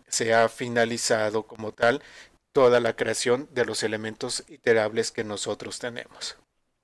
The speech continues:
Así a grandes rasgos es como funciona el generator y bueno, pues en esta lección vamos a ver algunos ejemplos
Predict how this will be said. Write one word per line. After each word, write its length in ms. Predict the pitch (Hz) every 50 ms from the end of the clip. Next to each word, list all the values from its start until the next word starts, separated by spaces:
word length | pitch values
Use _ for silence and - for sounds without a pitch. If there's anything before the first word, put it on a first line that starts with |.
| _ _ _ _ _ _ _ - - - - - - - - -
Así 340 | 135 131 - 160 160 156
a 80 | 151 147
grandes 400 | 135 143 147 147 143 156 165 165
rasgos 460 | 190 185 175 - - 190 180 - - -
es 160 | 147 131 -
como 160 | 135 120 120
funciona 460 | - - 120 110 - 123 113 107 110
el 100 | 107 104
generator 760 | - 135 139 156 170 190 196 190 - - 190 202 208 214 - _ _ _
y 120 | 180 180
bueno, 220 | 143 127 131 165 160
pues 160 | - 135 -
en 120 | 123 113 117
esta 180 | 117 - 143
lección 480 | 135 139 131 - - 143 139 143 147 139
vamos 300 | 113 104 101 110 - 131
a 80 | 117
ver 260 | 113 117 120 120 - -
algunos 580 | - 101 107 107 107 120 120 117 117 117 - - -
ejemplos 760 | - 120 - - 180 185 170 147 - - 131 131 139 - -